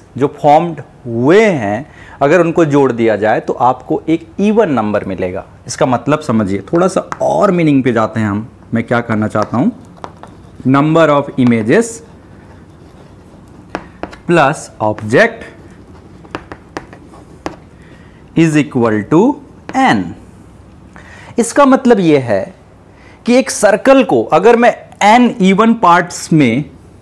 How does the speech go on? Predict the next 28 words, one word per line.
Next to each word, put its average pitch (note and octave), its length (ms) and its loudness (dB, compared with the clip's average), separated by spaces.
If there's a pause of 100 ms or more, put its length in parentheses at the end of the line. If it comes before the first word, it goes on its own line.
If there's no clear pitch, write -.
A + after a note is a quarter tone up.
(1700)
divide C3 580 2
कर G#2 180 -2
दूं, F2+ 140 -12
सपोज E3+ 360 -2
ये E3+ 80 2
circle C#3 420 -2
है, F3 100 -4 (880)
इस F#3+ 140 0
circle G#3+ 360 2
को G#3+ 140 2
मैंने G3 280 2
suppose F#3 420 0
चार F3+ 260 2
भागों D#3 260 0
में C#3 140 2
divide G#2 320 -2
किया। E2+ 260 -10 (640)
Example, C3+ 580 0 (1800)
अगर E3+ 200 4
मैं A3 200 2
theta F#3 380 2
is F3 140 0
equal D#3+ 280 -2
to G3 80 4
नाइंटी F#3 320 0
डिग्री A2+ 260 0
ले F#2+ 140 -6
लूं, - 140 -12